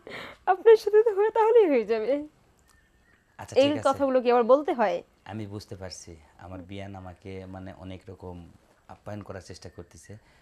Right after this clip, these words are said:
Speaker 2: আমি বাসায় কবে যাব, কখন যাব, সেটা বললে আমি
Speaker 1: যখন ইচ্ছে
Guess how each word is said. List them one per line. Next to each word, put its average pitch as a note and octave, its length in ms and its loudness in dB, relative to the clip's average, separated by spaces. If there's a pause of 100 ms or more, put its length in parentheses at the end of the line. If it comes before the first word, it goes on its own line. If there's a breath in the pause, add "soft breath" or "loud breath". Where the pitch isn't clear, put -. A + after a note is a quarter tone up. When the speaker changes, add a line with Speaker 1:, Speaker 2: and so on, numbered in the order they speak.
(140 soft breath)
Speaker 2:
আমি G2 160 -14
বাসায় G2 340 -12
কবে F#2+ 220 -14
যাব, F#2 300 -16
কখন F#2 280 -16
যাব, F2+ 160 -18
সেটা F2 320 -20
বললে F2+ 260 -16
আমি F2 180 -20 (2500 soft breath)
Speaker 1:
যখন A#3+ 420 2
ইচ্ছে D#4+ 360 -4